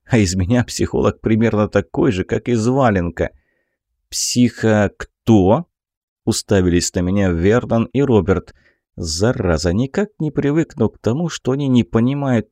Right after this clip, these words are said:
некоторых слов. С другой стороны, а чего еще ожидать? Во времена, в которых мы оказались, о такой профессии и вовсе не слышали.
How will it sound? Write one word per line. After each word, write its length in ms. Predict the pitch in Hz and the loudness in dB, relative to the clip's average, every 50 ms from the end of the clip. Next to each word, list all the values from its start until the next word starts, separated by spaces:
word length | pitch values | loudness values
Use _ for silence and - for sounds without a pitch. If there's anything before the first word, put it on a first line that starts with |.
| _ | _
некоторых 580 | 127 123 107 - - 107 104 - 117 120 127 - | 0 0 0 0 -2 -4 -2 -2 -2 -2 -2 -4
слов. 420 | - - 135 127 107 92 85 - _ _ _ _ _ _ _ - | -6 -2 0 2 2 2 0 -2 _ _ _ _ _ _ _ -6
С 180 | 101 98 95 | -4 -4 -4
другой 400 | 90 95 113 143 165 - 285 262 - | -4 -2 -4 -4 -2 -2 -2 -2 -2
стороны, 480 | - - - - 101 92 85 90 90 | -4 -4 -2 0 0 0 0 0 0
а 80 | 95 98 | 0 0
чего 380 | - - - 208 220 226 240 | -2 -2 0 0 2 4 4
еще 340 | 180 113 - - - - 110 | 4 2 2 0 -2 0 0
ожидать? 640 | 101 120 - 175 262 233 - - - - - - - _ _ _ | 0 0 0 -2 -4 -4 -2 -4 -6 -6 -10 -18 -20 _ _ _
Во 240 | - 92 92 104 123 | -4 0 0 2 2
времена, 400 | 135 135 - 240 208 220 220 165 | 0 0 -2 -2 -2 -2 -4 -4
в 100 | 139 - | -6 -6
которых 500 | - - - - - - - 123 - - | -6 -6 -6 -4 -4 -2 -2 -2 -2 -2
мы 140 | 123 123 113 | -2 0 0
оказались, 640 | 107 101 - 101 98 110 180 208 135 95 - - - _ _ _ _ | -2 0 -2 -2 -2 -2 -4 -2 -2 -4 -4 -4 -12 _ _ _ _
о 140 | - 127 120 | -2 -2 0
такой 340 | - 107 95 - 127 143 143 | 0 -2 -2 2 0 0 0
профессии 840 | - - 104 95 80 - - 110 139 135 - - - 110 107 104 | 0 0 0 0 0 0 -2 -2 -2 -2 -4 -4 -2 0 2 2
и 60 | 104 95 | 2 2
вовсе 480 | 87 90 110 151 175 165 - - 208 | 2 2 0 0 0 -2 -4 -2 -2
не 140 | 190 185 180 | 0 0 -2
слышали. 600 | - - 233 - 107 - - 104 85 85 76 | -4 -2 0 0 0 2 0 0 0 0 -2